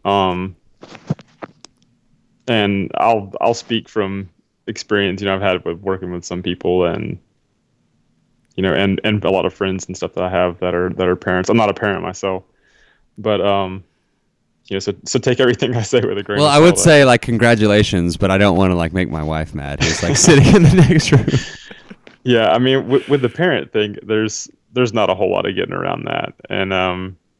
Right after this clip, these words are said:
Speaker 1: you know, I mean, you basically just have to do the best you can. And I wish I had a better answer than that,
Speaker 2: Yeah.
Speaker 1: but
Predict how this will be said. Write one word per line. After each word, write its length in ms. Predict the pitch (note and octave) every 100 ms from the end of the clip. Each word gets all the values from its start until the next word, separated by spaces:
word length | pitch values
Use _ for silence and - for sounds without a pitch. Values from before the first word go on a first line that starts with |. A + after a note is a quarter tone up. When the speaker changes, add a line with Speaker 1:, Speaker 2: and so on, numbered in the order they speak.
| _ _ -
Speaker 1:
you 120 | G2+
know, 60 | F2+
I 160 | G#2
mean, 280 | A#2+ A#2 A2
you 180 | - B2
basically 380 | A#2+ C3 - A#2
just 160 | G#2 -
have 140 | G#2+
to 80 | G#2
do 140 | F#2 G2+
the 80 |
best 260 | F#2 G2 -
you 80 | G2+
can. 280 | G#2 G2 F#2+
And 100 | G2
I 20 |
wish 180 | A2 A#2+
I 60 |
had 100 | A2+
a 40 | G2
better 280 | F2+ F#2 F2+
answer 320 | F#2 F#2+ F2
than 160 | F2+ F#2
that, 200 | F#2+ F2
Speaker 2:
Yeah. 140 | D#2+
Speaker 1:
but 240 | F2+ F2